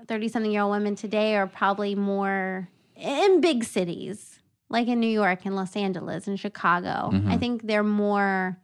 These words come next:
Speaker 1: we feel more like women back then in their twenties.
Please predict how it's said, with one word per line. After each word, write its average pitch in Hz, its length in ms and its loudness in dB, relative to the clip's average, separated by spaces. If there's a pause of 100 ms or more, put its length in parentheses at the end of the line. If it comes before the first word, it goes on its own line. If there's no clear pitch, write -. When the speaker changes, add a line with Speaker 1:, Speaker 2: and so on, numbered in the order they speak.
(140)
Speaker 1:
we 226 120 0
feel 220 340 0
more 196 320 2
like 175 520 -4 (440)
women 202 460 4
back 180 200 0
then 196 240 0
in 185 160 -2
their 175 420 -6
twenties. - 760 -8